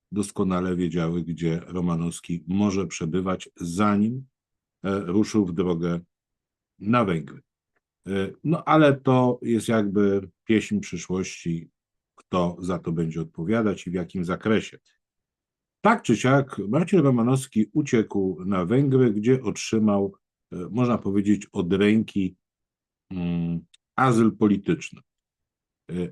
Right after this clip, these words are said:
ale jak państwo wiecie, wystawiono za, e, Marcinem Romanowskim europejski nakaz aresztowania, który zobowiązuje stronę węgierską formalnie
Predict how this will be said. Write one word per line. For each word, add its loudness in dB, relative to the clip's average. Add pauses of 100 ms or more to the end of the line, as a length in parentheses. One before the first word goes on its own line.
(140)
ale 6
jak 2
państwo 2
wiecie, 2
wystawiono 2
za, -2 (120)
e, -10 (720)
Marcinem 0
Romanowskim -2
europejski -2
nakaz -6 (600)
aresztowania, 2
który 0
zobowiązuje 2
stronę -2
węgierską -2 (120)
formalnie 0